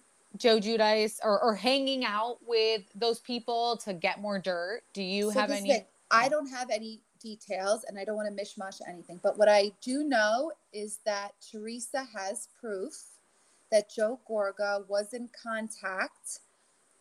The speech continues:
Speaker 2: and that, for whatever that means, with Joe's ex-partners during the time of the prosecution. And there was also some court documents that were dated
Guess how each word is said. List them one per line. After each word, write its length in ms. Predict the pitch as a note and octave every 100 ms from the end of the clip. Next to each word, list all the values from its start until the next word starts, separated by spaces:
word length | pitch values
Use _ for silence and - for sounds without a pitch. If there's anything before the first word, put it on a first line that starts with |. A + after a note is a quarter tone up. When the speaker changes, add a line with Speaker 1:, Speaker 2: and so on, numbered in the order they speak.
| _
Speaker 2:
and 100 | A#3
that, 140 | A3+ G#3 G#3+ G#3+ A3+
for 100 | G#3+
whatever 340 | G#3 A#3 C4+
that 200 | E4 D#4
means, 560 | D#4+ E4+ F#3 F3+ - - _
with 200 | G#3 C4+ _
Joe's 400 | - A#3 A3+ A3+ - A#3+ - - _
ex-partners 680 | B3 A#3 A3+ G#3 G#3 G#3 - _
during 440 | A3+ A#3 A#3+ B3
the 100 | A#3
time 720 | A#3 - A3 G#3 G3+ G3 G3+ G#3 -
of 400 | G3+ F#3+ G3 F#3+ -
the 280 | G3 F#3+ F#3 -
prosecution. 800 | G3+ G3 - G#3 F#3+ G3+ G3+ A3 - - - - A3
And 360 | A3+ A3+ A3+ A3+ - _ -
there 220 | G#3+ G#3
was 160 | G#3 -
also 320 | A3 C4+ D4+
some 280 | D4+ C#4 A#3+ -
court 220 | G#3 -
documents 640 | G3+ G#3 A3 G3 F#3+ G#3+
that 160 | G3+ G3
were 120 | G3+
dated 560 | F#3+ G3+ G3+ G3 G3